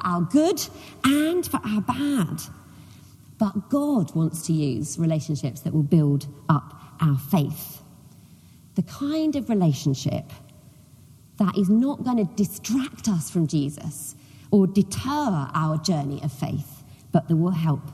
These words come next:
build it. I also want to suggest that there aren't really any neutral relationships.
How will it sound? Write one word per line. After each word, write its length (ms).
build 240
it. 280
I 80
also 340
want 220
to 60
suggest 420
that 100
there 220
aren't 420
really 560
any 480
neutral 800
relationships. 840